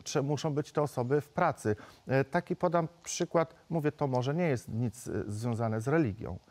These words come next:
ale jesteśmy państwem katolickim.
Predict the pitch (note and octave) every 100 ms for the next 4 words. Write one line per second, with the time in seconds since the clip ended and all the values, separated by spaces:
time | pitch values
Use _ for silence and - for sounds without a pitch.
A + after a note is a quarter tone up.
0 | - - - - A#2 C#3 D3+ - E3 -
1 | F3+ E3+ D#3 D#3 - - D#3 D3 - C#3+
2 | C#3 G2+ - - G2+